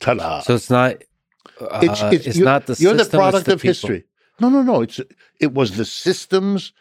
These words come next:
Speaker 1: feudalism, the, the church. It was the structures and institutions that cultivated in people a mentality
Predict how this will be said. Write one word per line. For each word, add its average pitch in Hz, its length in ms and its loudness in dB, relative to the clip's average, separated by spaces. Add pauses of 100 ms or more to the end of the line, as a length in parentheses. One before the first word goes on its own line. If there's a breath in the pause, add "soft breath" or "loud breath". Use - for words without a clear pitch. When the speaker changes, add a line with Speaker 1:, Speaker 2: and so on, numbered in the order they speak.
(140)
Speaker 1:
feudalism, 120 1040 -2
the, 95 100 -8
the 90 340 -16
church. 127 400 -4 (180 loud breath)
It 127 120 -2
was 131 200 0
the 113 120 -2
structures 170 880 -6
and 123 120 0
institutions 170 1080 -4 (300 loud breath)
that 123 240 -4
cultivated 147 800 0
in 110 180 0
people 117 560 -4 (300 loud breath)
a 113 80 2
mentality 113 1000 2